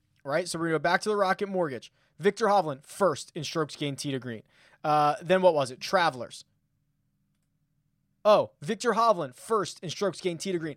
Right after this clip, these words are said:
The last three events on the P G A Tour, Viktor Hovland has led the field in strokes gained tee to green. Let's go back even further. What would have been R B C? I'm trying to go backwards. It's weird going backwards in my brain. Hovland is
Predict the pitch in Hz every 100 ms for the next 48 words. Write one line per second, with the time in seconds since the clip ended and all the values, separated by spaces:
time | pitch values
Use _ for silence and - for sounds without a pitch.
0 | - 170 214 185 220 277 302 - - -
1 | 220 294 349 349 311 294 254 262 - 269
2 | 233 262 269 269 262 226 226 233 214 247
3 | 240 220 208 - _ _ _ _ - 208
4 | 190 180 247 269 262 - 254 254 226 220
5 | 196 - 226 - 226 226 - 233 226 262
6 | 185 175 - 233 233 226 - 233 226 226
7 | 208 240 208 156 214 214 175 147 170 208
8 | 208 214 - 269 208 - 147 156 175 175
9 | 196 226 - 127 107 - 196 269 202 156
10 | 143 135 139 127 127 117 117 110 - _
11 | _ _ _ 220 226 247 254 240 214 233
12 | 233 233 233 233 -